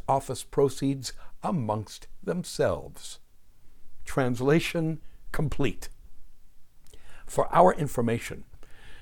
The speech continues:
the singers also cut Handel in for a share and gave the thirteenth and final performance of the run on May sixteenth, seventeen thirteen,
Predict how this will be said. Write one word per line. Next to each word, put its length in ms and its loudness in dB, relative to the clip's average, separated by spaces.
the 80 0
singers 460 2
also 460 2
cut 260 0
Handel 540 0
in 300 -2
for 220 0
a 80 0
share 540 0
and 160 0
gave 300 4
the 80 2
thirteenth 720 0
and 180 -4
final 500 0
performance 640 0
of 120 -4
the 80 2
run 420 2
on 180 0
May 160 6
sixteenth, 640 -2
seventeen 600 2
thirteen, 600 -2